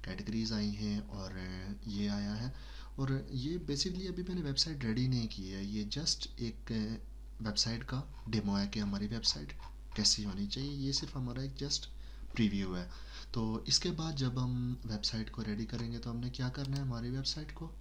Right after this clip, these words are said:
ये सारा data जो है ना, इस पे लाना है, dummy data की जगह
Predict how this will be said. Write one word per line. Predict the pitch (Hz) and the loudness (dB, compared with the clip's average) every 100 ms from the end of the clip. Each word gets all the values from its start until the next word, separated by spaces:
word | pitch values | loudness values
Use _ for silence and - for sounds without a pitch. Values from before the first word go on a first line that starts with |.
| - - - - - - | -10 -10 -12 -12 -10 -4
ये | 120 120 117 117 | 2 2 4 4
सारा | - 104 104 | 4 4 2
data | 104 101 104 | 2 0 0
जो | 101 | 0
है | |
ना, | 101 | 0
इस | 98 | 0
पे | - 101 | 0 -2
लाना | 98 101 | -2 -2
है, | 104 | -2
dummy | 101 101 | 0 0
data | 104 110 110 120 | 2 2 0 -2
की | - | -2
जगह | 135 139 | 0 0